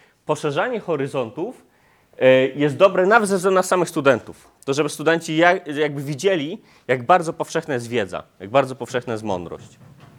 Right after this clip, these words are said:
Dlaczego? Dlatego, że, e, uniwersytet to jest wszechnica. Jak, e, zobaczycie sobie na, na stare nazwy,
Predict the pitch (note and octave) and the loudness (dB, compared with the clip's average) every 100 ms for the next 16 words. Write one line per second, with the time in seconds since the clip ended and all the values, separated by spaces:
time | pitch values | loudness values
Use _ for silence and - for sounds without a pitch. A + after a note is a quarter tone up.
0 | - _ _ _ _ _ _ _ A#2 B2+ | -20 _ _ _ _ _ _ _ 0 4
1 | D#3 G#2+ G#2+ D#3+ E3+ D#3 D3 C#3 C#3 B2 | 4 4 2 2 2 2 2 2 0 0
2 | B2 C#3+ D3+ G3+ G#3+ F#3 D#3 - E3+ F3 | 0 0 0 -2 -2 -4 -4 2 2 2
3 | D3+ - F2 G2+ G#2+ - - - _ - | 0 0 2 4 2 -4 -20 -20 _ 2
4 | A#2+ A#2 A2+ A#2 C3+ C#3+ - F3 E3+ D3+ | 6 6 4 2 0 0 -2 -4 -2 0
5 | C#3+ C3+ C3+ B2+ B2 A#2+ - E3+ D#3+ C#3 | 0 0 0 0 0 0 2 6 6 6
6 | B2+ A#2 G2 F2 D2+ | 2 2 0 -8 -16